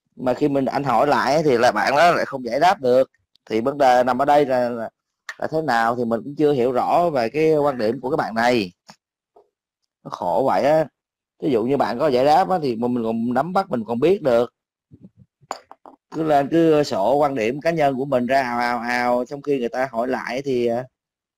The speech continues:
lại im lặng, lại không trả lời, hoặc là trả lời theo cái chiều hướng gọi là tạt ngang.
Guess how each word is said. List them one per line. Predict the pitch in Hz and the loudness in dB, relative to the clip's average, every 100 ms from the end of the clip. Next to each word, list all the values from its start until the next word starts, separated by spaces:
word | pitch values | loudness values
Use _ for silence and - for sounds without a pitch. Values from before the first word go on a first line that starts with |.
| _ | _
lại | - - | -6 -2
im | 151 | 2
lặng, | 139 101 120 131 135 _ _ _ _ _ _ | 2 0 -4 -8 -12 _ _ _ _ _ _
lại | - | -6
không | 117 147 143 | -2 -2 0
trả | 135 | 0
lời, | 135 123 123 120 | 4 4 4 2
hoặc | 117 | -4
là | 127 120 123 120 120 _ _ _ | -2 0 0 -2 -4 _ _ _
trả | 117 | 0
lời | 135 131 | 2 4
theo | 147 151 | 2 0
cái | 170 | 0
chiều | 131 123 | 0 0
hướng | 147 185 | 2 2
gọi | 160 104 | 0 -2
là | 117 117 113 113 117 _ - _ _ _ _ _ _ _ _ _ _ _ - - - - | 0 0 0 -2 -4 _ -20 _ _ _ _ _ _ _ _ _ _ _ -20 -20 -20 -6
tạt | 113 - | -6 -4
ngang. | 139 151 165 151 | 0 4 4 2